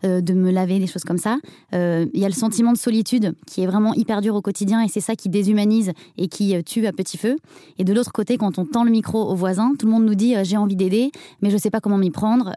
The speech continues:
euh, j'ai pas le temps » et tout ça. Donc la mission d'Entourage, c'est de réunir, de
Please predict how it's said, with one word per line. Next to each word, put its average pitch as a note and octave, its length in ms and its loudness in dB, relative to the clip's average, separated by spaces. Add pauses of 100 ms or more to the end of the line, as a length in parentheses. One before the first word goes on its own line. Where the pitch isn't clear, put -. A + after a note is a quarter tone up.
euh, F3 240 0
j'ai F3 120 -2
pas F3 100 -4
le F3+ 80 -4
temps » G#3+ 160 -2
et G#3+ 80 0
tout - 80 -10
ça. F3 140 -4 (100)
Donc F3+ 180 -2
la G3+ 60 -2
mission G#3 240 2
d'Entourage, G#3+ 420 0
c'est G#3+ 140 -4
de F3+ 80 -2
réunir, A3+ 400 2 (300)
de F3 80 0